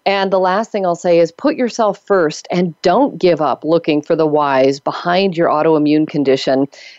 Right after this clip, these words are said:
Explore all of fights, the food, the infections, the gut health, the hormone balance, toxins, and stress. It's not something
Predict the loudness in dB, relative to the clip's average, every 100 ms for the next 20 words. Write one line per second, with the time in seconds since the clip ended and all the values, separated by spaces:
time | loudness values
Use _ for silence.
0 | -4 -4 -2 0 0 0 0 2 2 0
1 | -2 -2 -2 -4 -4 -4 -4 -4 0 2
2 | 2 0 0 -2 -2 -4 -4 -4 -6 -4
3 | -6 -4 -4 -2 -2 -2 -6 -8 -2 0
4 | 2 0 0 0 0 -4 -8 -4 -2 -2
5 | -6 -8 -6 -8 -8 -4 0 0 -2 -8
6 | -20 -20 _ -2 0 0 0 0 -2 -2
7 | -4 -2 -2 -2 -6